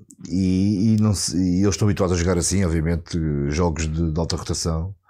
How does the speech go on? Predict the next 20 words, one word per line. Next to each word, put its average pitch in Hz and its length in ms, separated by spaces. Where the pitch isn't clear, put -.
Mas 110 540
foi - 200
um 117 100
jogo 107 300
que 120 420
pode 117 220
ter 123 100
criado 113 220
alguma 120 200
moça 113 320
ali, 104 420
porque 87 280
houve 82 180
ali, 92 200
de 90 80
facto, - 220
foi 104 100
um 92 40
jogo 92 160
de 87 60